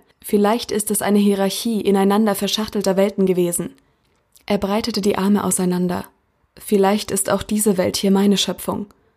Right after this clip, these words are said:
Es macht mir schreckliche Angst.“ Ich schwieg und wünschte, ich hätte mich unsichtbar machen können.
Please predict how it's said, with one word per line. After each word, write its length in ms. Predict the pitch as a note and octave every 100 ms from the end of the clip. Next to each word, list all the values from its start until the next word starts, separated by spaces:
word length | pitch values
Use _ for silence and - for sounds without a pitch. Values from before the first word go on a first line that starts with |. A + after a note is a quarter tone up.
| _
Es 160 | - G3+
macht 260 | G3+ F#3+ -
mir 120 | F3+
schreckliche 560 | - F#3+ F3+ F3+ -
Angst.“ 340 | - F3+ - - - _ _ _ _ _
Ich 220 | - G#3
schwieg 300 | - A3+ B3
und 160 | F#3+ F#3
wünschte, 340 | G3+ A3 -
ich 140 | F3+ -
hätte 160 | G3+
mich 160 | G3 F#3+
unsichtbar 440 | G#3 A3 G3+ F3+
machen 300 | F3 F3 F#3
können. 300 | F3+ F#3 F#3+